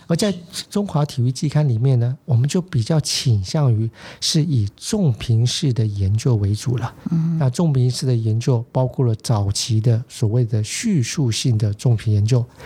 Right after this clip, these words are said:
Speaker 1: 以及现在最新的系统性研究，我们都，呃，这个纵评，我们都蛮这个鼓励大家来投稿的。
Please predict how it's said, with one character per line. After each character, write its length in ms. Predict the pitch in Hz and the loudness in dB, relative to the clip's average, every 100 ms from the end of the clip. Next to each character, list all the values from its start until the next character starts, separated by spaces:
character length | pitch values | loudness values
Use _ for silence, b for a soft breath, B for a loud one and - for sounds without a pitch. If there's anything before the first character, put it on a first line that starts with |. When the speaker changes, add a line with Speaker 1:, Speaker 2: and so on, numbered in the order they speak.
| B | B
Speaker 1:
以 100 | - | -2
及 200 | 110 - | 0 2
现 340 | 113 - 170 135 | -2 -2 0 0
在 160 | 127 | 0
最 220 | 113 - 120 | 0 0 -2
新 480 | - - 143 143 | -2 -4 2 2
的 160 | 120 104 B B | 2 0 B B
系 360 | - - 247 185 | -4 -2 0 -2
统 280 | - 113 98 | 0 0 0
性 320 | - - 120 123 _ - | -2 2 2 0 _ -2
研 200 | 107 107 | 0 4
究， 160 | 123 104 B B - | 2 0 B B -4
我 80 | 113 | 0
们 160 | 107 | 2
都， 260 | 113 123 147 | 2 0 0
呃， 240 | 180 117 123 | 0 0 0
这 120 | - 131 | -4 -2
个 420 | 123 113 107 104 | 0 2 2 0
纵 200 | - 156 | 0 -2
评， 240 | 107 113 120 - - | 0 0 -2 -10 -2
我 80 | |
们 140 | 107 110 | 0 2
都 120 | 120 | 2
蛮 320 | 117 107 107 117 165 156 | 4 2 2 0 -4 -2
这 140 | 123 | 0
个 340 | 113 107 101 107 | 2 2 2 -2
鼓 160 | - 104 | -4 0
励 160 | 139 | 2
大 160 | 117 117 | 2 0
家 140 | 110 | 0
来 100 | 98 | 0
投 180 | 101 101 | 0 -2
稿 180 | 104 - | 0 -2
的。 120 | - | -4